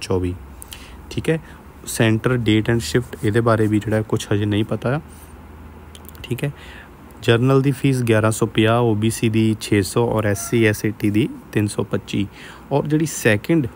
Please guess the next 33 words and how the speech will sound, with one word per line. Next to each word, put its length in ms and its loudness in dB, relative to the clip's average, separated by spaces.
ਜਿਹੜੀ 360 2
ਹੈ 120 -2
ਉਹ 180 2
shocking 540 0
news 300 0
ਜਿਹੜੀ 300 0
ਹੈ 60 -2
ਉਹ 200 2
ਇਹ 180 2
ਹੈ 160 -2
ਕਿ 100 0
ਤੁਸੀਂ 280 0
ਦੇਖ 220 4
ਸਕਦੇ 340 0
ਹੋ 140 0
ਕਿ 120 -2
ਇਸ 240 -2
ਵਾਰ 260 2
ਜਿਹੜਾ 220 -2
ਪੇਪਰ 520 0
ਹੋਣ 260 0
ਜਾ 280 -2
ਰਿਹਾ 200 -2
ਹੈ, 180 -4
ਇਹ 400 4
ਪੇਪਰ 380 4
ਪੈਨ 340 2
ਦੇ 120 4
ਜਿਹੜੇ 220 2
ਮੋਡ 340 0
ਦੇ 120 0
ਨਾਲ 220 0
ਹੋਏਗਾ, 380 -2